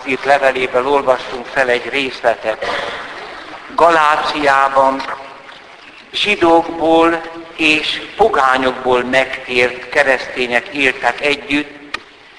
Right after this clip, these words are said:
de mindig fenyegette őket, mind a két csoportot, hogy visszaesnek a régi szolgaságba.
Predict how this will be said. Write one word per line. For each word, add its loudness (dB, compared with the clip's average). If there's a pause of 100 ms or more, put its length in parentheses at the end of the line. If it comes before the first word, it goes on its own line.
(140)
de 4
mindig 2
fenyegette 2
őket, 0
mind -2
a 4
két -2
csoportot, -2 (340)
hogy -4
visszaesnek 0
a 2
régi 0
szolgaságba. 0